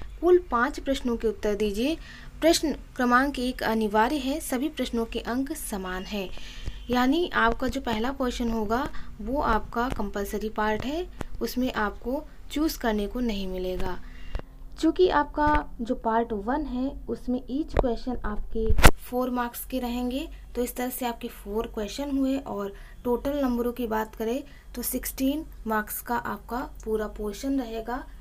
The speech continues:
अगर हम question number वन की बात करें। तो यहाँ पे आपके four question हैं, देख लेते हैं। फर्स्ट क्वेश्चन, "Write short notes on the following।" फर्स्ट है, "Difference between training and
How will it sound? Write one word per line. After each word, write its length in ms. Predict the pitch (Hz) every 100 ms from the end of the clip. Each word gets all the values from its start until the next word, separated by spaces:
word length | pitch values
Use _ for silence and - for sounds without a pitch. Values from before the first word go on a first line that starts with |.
| -
अगर 200 | 196 214
हम 100 | 220
question 320 | 214 196 208
number 320 | 202 196 226
वन 300 | 214 202 185
की 120 | 180
बात 300 | 180 180 180
करें। 320 | - 180 180 175 - - - -
तो 60 |
यहाँ 240 | 240 247 277
पे 200 | 285 285 233
आपके 260 | 214 -
four 260 | 214 226 220
question 420 | - 214 - 277
हैं, 220 | 285 359 - - - 214
देख 240 | 277 302
लेते 260 | 285 277 269
हैं। 260 | 262 339 - - -
फर्स्ट 320 | 233 208 - -
क्वेश्चन, 380 | 190 - 190 185 - - 226
"Write 560 | 247 311 339 - - -
short 320 | 294 339 269
notes 340 | 240 240 - 226
on 180 | 208
the 200 | 208 214
following।" 400 | 214 190 196 196
फर्स्ट 380 | 208 - 277 -
है, 240 | 269 254 269 - - - -
"Difference 600 | 240 269 294 320 269 220 196 - - 214
between 520 | 233 233 254 311 349 - - - - -
training 420 | 285 285 302 381 -
and 320 | 226 240 330